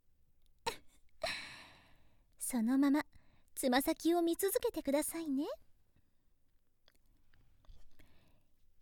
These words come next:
今視線を上げれば、私の二十歳の女の子の生足、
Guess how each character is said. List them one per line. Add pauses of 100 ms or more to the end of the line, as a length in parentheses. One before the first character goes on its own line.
今
視
線
を
上
げ
れ
ば、 (680)
私
の (800)
二
十
歳
の
女
の
子
の
生
足、